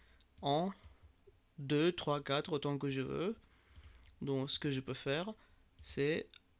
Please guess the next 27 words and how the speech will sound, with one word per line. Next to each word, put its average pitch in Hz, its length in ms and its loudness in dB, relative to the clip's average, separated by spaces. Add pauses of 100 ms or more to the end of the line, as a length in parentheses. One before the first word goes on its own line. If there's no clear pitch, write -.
(300)
à - 40 -20
partir 147 300 0
d'une 165 200 6
cellule 160 420 4
qui - 80 -2
n'a 135 140 2
pas 180 100 2
été 180 220 2
déjà, 147 420 0 (380)
et, 139 120 2
euh, 131 200 4
fusionnée, 139 600 2 (560)
je 143 120 0
peux 160 420 2
en 147 180 2
créer 139 380 2
d'autres. 139 560 0
Donc, 147 400 -2
euh, 131 100 2 (220)
celle-là, 143 560 0 (720)
ou - 100 -16
celle-là, - 460 -4
comme 143 220 -4
ça 143 160 -2
c'est - 100 -6
plus 143 260 -6
visible, 160 520 -2